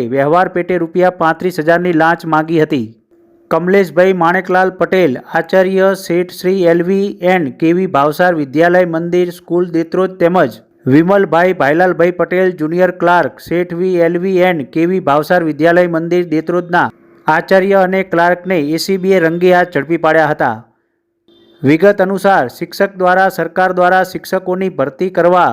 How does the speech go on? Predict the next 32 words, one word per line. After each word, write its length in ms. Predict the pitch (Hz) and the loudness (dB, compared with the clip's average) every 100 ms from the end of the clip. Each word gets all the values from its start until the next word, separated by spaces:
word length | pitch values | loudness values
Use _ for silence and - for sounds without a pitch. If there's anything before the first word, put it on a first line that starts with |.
| 117 | -2
બહાર 260 | 139 151 180 | 0 0 0
પાડેલા 440 | 175 170 180 180 180 | 0 0 2 0 0
ટાટની 480 | 170 160 165 185 | 0 -2 -2 -10
પરીક્ષા 460 | 180 170 170 - 180 | -4 -4 -2 -2 -2
પાસ 320 | 180 165 170 - | 0 0 0 -2
કરીને 320 | 170 180 180 135 117 - | -2 0 0 -2 -6 -4
ગત 320 | 143 170 - | -2 0 0
તારીખ 400 | 170 175 139 - _ _ _ | 0 2 -2 -8 _ _ _
ઓગણત્રીસ 560 | 151 160 180 185 180 180 | -4 -2 -2 -4 -2 0
સાત 260 | 175 175 | 0 0
બે 100 | 170 | 0
હજાર 220 | 160 170 170 | 2 2 0
પચીસના 600 | 156 - 175 - 175 165 | -6 -8 -10 -2 0 2
રોજ 240 | 175 117 - _ _ _ | 2 0 -14 _ _ _
શિક્ષિકા 500 | - 175 - 185 190 185 | -10 -10 -6 -4 0 0
તરીકે 420 | 175 175 180 180 135 | 2 0 0 0 0
અમદાવાદ 420 | 143 165 175 180 175 | -4 -2 2 0 0
જિલ્લાના 520 | 160 180 180 180 131 113 _ _ _ _ 165 | 0 0 2 0 0 -6 _ _ _ _ 2
દેત્રોજ 400 | 170 170 190 185 | 2 4 0 0
ખાતે 320 | 170 175 185 143 | -2 0 0 -2
શેઠ 340 | 120 165 180 170 | -4 -4 -4 -4
શ્રી 300 | - 180 190 | -6 -2 2
એલ 180 | 170 175 | 2 2
વી 180 | 180 190 | 0 2
અને 260 | 180 180 143 - _ _ | 2 0 -6 -10 _ _
કે 180 | 165 170 | -2 0
વી 160 | 185 196 | 0 -2
ભાવસાર 400 | 147 139 147 180 175 | 0 0 2 0 0
વિદ્યાલય 500 | 151 151 170 180 170 | 0 2 4 2 0
મંદિરમાં 480 | 165 170 175 180 180 | -4 -4 -2 -2 -2
સ્કૂલ 260 | - 170 180 | -6 -6 -2
ખાતે 280 | 170 170 | -2 0